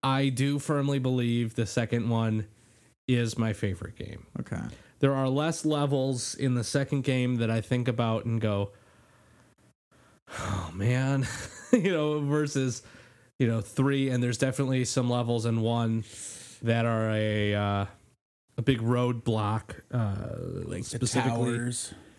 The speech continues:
Speaker 1: Yeah, the, you know, s-, uh, what is it? Uh, slippery climb. Um, I mean, the, both of the bridge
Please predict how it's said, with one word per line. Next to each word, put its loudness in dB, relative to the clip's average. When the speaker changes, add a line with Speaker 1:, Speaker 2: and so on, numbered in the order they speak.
Speaker 1:
Yeah, 2
the, 0
you 0
know, 0
s-, -4
uh, 0
what 0
is -2
it? -4
Uh, -2
slippery 0
climb. 0
Um, 0
I 2
mean, 2
the, 2
both 0
of 0
the 2
bridge 0